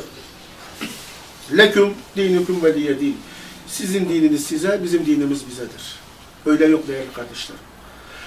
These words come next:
Ben Müslümanım elhamdülillah. Önce bunu kabulleneceğiz. Önce bunu yaşayacağız.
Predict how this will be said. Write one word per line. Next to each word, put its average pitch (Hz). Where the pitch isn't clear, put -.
Ben 202
Müslümanım 180
elhamdülillah. 127
Önce 214
bunu 247
kabulleneceğiz. 185
Önce 262
bunu 254
yaşayacağız. 220